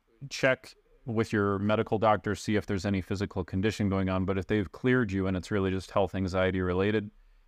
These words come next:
it's those two big mental health habits that need to be, um, adjusted, okay? So that's the first big thing.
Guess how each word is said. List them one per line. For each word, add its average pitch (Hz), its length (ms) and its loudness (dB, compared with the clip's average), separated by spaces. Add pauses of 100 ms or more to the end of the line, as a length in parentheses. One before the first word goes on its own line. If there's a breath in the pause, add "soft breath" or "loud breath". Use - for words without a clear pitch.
it's - 300 -10
those 104 360 2
two 98 260 -2
big 90 260 0
mental 92 380 -2
health 92 400 -2
habits 92 460 -2
that 98 140 -8
need 92 260 0
to 92 80 -6
be, 90 340 -4 (420)
um, 85 260 -4
adjusted, - 540 -2 (100)
okay? 104 280 -2
So 98 180 -4
that's 90 480 -2
the 98 80 -4
first - 260 -6
big - 160 -8
thing. - 200 -8